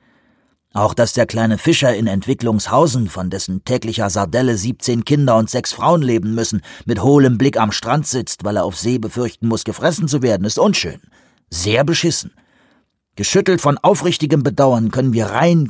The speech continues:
gar nichts tun. Die Menschheit hat andere Sorgen. Reiche Länder sind betroffen.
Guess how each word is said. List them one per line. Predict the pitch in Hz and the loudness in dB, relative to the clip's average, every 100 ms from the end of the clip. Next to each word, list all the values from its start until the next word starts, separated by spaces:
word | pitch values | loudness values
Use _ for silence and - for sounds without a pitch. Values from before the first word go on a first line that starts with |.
| - | -4
gar | - 90 - | -4 -4 -4
nichts | 71 - - - | -10 -10 -10 -10
tun. | - - - _ _ _ _ _ _ _ _ _ _ _ _ _ | -12 -18 -20 _ _ _ _ _ _ _ _ _ _ _ _ _
Die | 123 | 0
Menschheit | 156 196 156 127 87 - - _ _ _ _ | 2 2 4 2 0 -10 -18 _ _ _ _
hat | - 113 | -6 0
andere | 143 131 87 | 4 4 2
Sorgen. | 71 - - 64 _ _ _ _ _ _ _ _ _ | -4 -12 -16 -20 _ _ _ _ _ _ _ _ _
Reiche | 117 135 147 147 | 0 2 2 4
Länder | 139 123 98 | 4 4 0
sind | 92 82 | -2 -8
betroffen. | - - - | -10 -12 -16